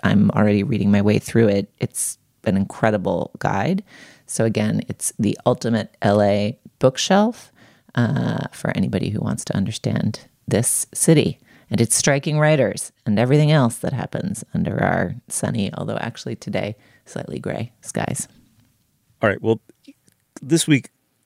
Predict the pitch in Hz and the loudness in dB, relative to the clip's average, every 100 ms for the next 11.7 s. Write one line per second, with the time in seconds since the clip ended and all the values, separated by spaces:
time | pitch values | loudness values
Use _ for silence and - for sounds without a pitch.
0 | - _ _ _ - 117 - 143 147 135 | -20 _ _ _ -2 -2 0 0 2 2
1 | 120 110 - 98 107 107 104 95 90 - | 4 2 2 2 4 6 4 4 0 -2
2 | 87 78 - - - 104 90 _ _ _ | -4 -4 -10 -18 -8 -4 -4 _ _ _
3 | _ _ _ _ - - 98 92 - _ | _ _ _ _ -8 2 2 2 -4 _
4 | - - 98 92 - 95 80 - - _ | -14 -4 0 0 0 -2 -2 -4 -20 _
5 | _ - - 90 - 85 82 82 82 76 | _ -8 0 0 -2 -8 -8 -6 -8 -8
6 | 78 _ - - - - _ _ - - | -10 _ -20 -20 -20 -20 _ _ -8 0
7 | 98 98 95 - - 98 92 107 110 107 | 2 4 2 -2 -2 2 4 4 4 4
8 | 98 98 - 85 90 82 - - 95 - | 4 4 0 2 2 2 -4 2 2 2
9 | 101 87 82 - - 85 87 - 87 82 | -2 -2 -4 -6 2 2 2 0 -2 0
10 | 80 78 - - - _ - 87 80 - | -2 -4 -6 -10 -20 _ -2 -2 -2 -2
11 | 101 92 90 - 95 87 | 2 2 0 -2 0 0